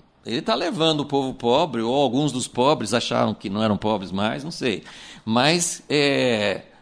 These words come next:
é, versículo dez. Então, ele, ele, novamente, ele pega a camada maior do que tinha, né? Do que tinha sobrado.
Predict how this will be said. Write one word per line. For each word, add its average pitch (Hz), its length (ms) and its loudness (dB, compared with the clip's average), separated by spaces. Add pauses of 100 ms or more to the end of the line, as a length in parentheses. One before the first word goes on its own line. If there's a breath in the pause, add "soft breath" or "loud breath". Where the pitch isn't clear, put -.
(540 soft breath)
é, 110 680 -2 (120)
versículo 151 500 0
dez. 135 640 2
Então, 123 280 -2
ele, 160 120 2
ele, 143 420 2
novamente, 160 1080 2
ele 143 300 2
pega 165 680 2 (880 soft breath)
a 139 140 2
camada 185 1000 4
maior 190 520 6
do 233 100 0
que 392 120 6
tinha, 233 420 4
né? 165 360 0
Do 175 120 -4
que 139 100 0
tinha 156 200 -2
sobrado. 175 600 2